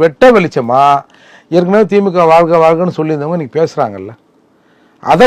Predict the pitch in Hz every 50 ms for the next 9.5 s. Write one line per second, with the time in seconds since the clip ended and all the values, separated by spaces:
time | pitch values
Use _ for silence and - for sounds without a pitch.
0 | 262 254 247 240 240 240 254 262 269 254 214 175 180 165 151 139 160 180 170 120
1 | 92 _ _ _ _ _ _ _ _ _ _ _ _ - 147 160 185 202 214 226
2 | 233 233 220 214 208 214 220 220 214 202 190 185 180 170 165 160 156 151 151 147
3 | 180 180 170 151 151 156 180 214 233 233 180 - 220 214 202 185 180 180 196 180
4 | - 196 196 208 220 226 196 185 190 208 185 214 220 233 233 220 208 202 202 170
5 | 202 208 208 202 190 196 202 202 190 175 - - - - - - - 165 170 170
6 | 175 180 180 175 165 160 180 185 190 180 180 170 165 147 - 160 151 - 175 175
7 | 151 165 156 156 156 151 139 147 135 123 151 151 147 190 214 185 - 208 170 156
8 | 135 113 107 101 - - _ _ _ _ _ _ - 165 190 226 247 240 240 247
9 | 240 226 196 175 147 139 117 113 98 -